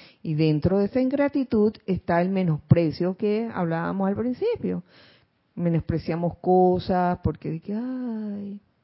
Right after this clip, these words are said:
qué porquería". A veces, uh, he oído esa expresión.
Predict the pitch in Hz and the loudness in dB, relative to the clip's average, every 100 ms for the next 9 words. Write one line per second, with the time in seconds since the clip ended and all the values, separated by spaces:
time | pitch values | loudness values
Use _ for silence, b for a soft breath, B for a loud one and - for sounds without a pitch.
0 | _ _ _ _ _ _ _ _ _ _ | _ _ _ _ _ _ _ _ _ _
1 | _ _ - 294 392 381 - 302 349 392 | _ _ -10 -4 0 0 -2 -4 -2 0
2 | 285 196 165 160 160 156 139 156 202 240 | -2 -2 -2 -2 -4 -6 -8 -6 -4 -2
3 | 226 165 165 143 165 180 185 165 135 139 | -2 0 0 0 0 0 0 -2 -4 -8
4 | 147 - - - 165 - - - | -8 -6 -2 -2 -2 -10 -10 -12